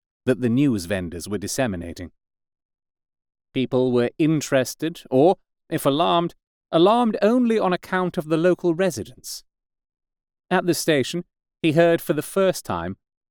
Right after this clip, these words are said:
that the Windsor and Chertsey lines were now interrupted. The porters told him that several remarkable telegrams had been received in the morning from Byfleet and Chertsey stations, but that these had abruptly ceased.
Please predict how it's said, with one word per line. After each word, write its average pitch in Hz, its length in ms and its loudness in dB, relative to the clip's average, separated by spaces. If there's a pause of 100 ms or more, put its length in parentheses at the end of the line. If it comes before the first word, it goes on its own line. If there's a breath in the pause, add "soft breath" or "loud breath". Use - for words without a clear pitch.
that 143 180 2
the 143 80 2
Windsor 165 480 2
and 139 140 -2
Chertsey 165 480 0
lines 95 500 -4
were 127 100 0
now 127 280 2
interrupted. 135 680 -6 (960)
The 156 140 0
porters 160 580 0
told 156 340 2
him 101 220 -4
that 131 180 -2
several 196 480 0
remarkable 180 720 -2
telegrams 92 760 -4
had 95 120 -8
been 92 200 -6
received 90 440 -8
in 117 120 -2
the 120 40 0
morning 110 440 0
from 107 260 -4
Byfleet 104 480 0 (320)
and 113 140 -2
Chertsey 143 420 2
stations, 90 560 -8 (480)
but 156 240 2
that 151 220 -2
these 131 380 2
had 143 120 0
abruptly 123 500 0
ceased. - 540 -8